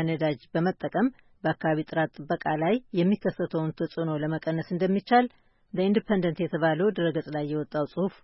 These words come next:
ጠቅሷል። የገጠር አካባቢዎች ደግሞ የታዳሽ ኤነርጂን ይዘት በማስፋፋትና የኤነርጂ ተደራሽነትን በማዳበር አዳዲስ እድሎች መክፈት እንደሚቻል ጽሑፉ አክሏል። የአፍሪካ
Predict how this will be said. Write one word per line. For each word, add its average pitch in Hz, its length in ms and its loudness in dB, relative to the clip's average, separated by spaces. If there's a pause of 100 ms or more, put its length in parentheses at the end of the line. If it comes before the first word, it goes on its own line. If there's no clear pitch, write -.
(160)
ጠቅሷል። 156 440 -2 (880)
የገጠር 214 400 8
አካባቢዎች 196 500 4
ደግሞ 180 260 4
የታዳሽ 196 560 2 (100)
ኤነርጂን 180 580 2
ይዘት 185 460 2 (180)
በማስፋፋትና 165 840 0 (580)
የኤነርጂ 196 520 4
ተደራሽነትን 170 880 0
በማዳበር 165 640 2 (380)
አዳዲስ 190 580 4 (120)
እድሎች 180 480 2 (120)
መክፈት 190 400 0
እንደሚቻል 156 560 -2
ጽሑፉ 180 320 -2 (240)
አክሏል። 151 500 0 (840)
የአፍሪካ 240 340 6